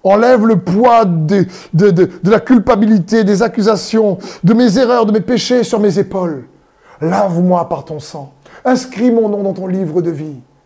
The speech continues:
Je me rends compte, Jésus, que oui, la vie sur terre est tellement fragile qu'elle ne tient qu'à un fil. Mais je veux fixer mes regards sur toi et réaliser que cette vie sur terre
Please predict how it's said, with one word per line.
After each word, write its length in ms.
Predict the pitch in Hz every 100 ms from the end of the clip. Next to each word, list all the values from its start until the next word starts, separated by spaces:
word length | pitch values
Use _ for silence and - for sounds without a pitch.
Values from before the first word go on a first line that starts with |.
| _ _ _ _ -
Je 120 | 170
me 100 | 220
rends 220 | 220 220
compte, 260 | - 226 202
Jésus, 360 | 202 190 185
que 100 | 185
oui, 420 | 196 220 240 208 - _ _ _ _ _ _
la 160 | 180 185
vie 260 | 180 220 185
sur 260 | - 190
terre 180 | 214 196
est 80 | 185
tellement 240 | 196 190
fragile 480 | - 185 160 170 175
qu'elle 120 | 185
ne 60 | 170
tient 360 | - 185 170 - _ _ _ _ _ _ -
qu'à 140 | 185
un 80 | 180
fil. 380 | - 185 160 127 _ _ _ _ _ _
Mais 80 | 160
je 100 | 165
veux 80 | 175
fixer 300 | 180 - 202
mes 80 | 190
regards 400 | 175 151 151 139
sur 180 | 170
toi 300 | 143 160 131 _ _ _ _ 175
et 80 |
réaliser 480 | 185 196 185 175 175
que 280 | 180 165 - - _
cette 180 | - 175
vie 120 | 175
sur 240 | 180 185 -
terre 320 | 170 147